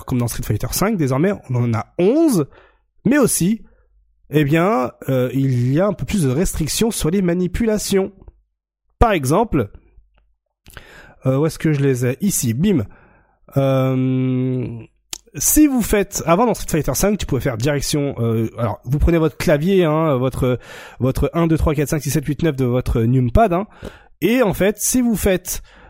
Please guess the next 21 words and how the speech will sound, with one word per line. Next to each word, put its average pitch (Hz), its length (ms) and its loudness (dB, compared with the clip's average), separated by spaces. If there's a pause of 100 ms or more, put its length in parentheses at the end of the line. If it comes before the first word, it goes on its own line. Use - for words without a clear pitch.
(160)
euh, 131 300 2 (220)
un, 240 300 0 (920)
un, 214 200 4
trois, - 800 0 (720)
six, - 640 -2 (1160)
avant 139 260 2
dans 196 80 -2
Street - 160 -6
Fighter 135 220 -2
cinq, 208 200 -2
ça - 140 -2
pouvait 135 400 -2
vous 120 200 -4
faire 170 460 0 (120)
un 156 180 -4
quart 175 260 -2
de 160 100 0
cercle - 420 -4
Hadoken, 127 460 -4
par 104 120 -4
exemple. 110 380 -6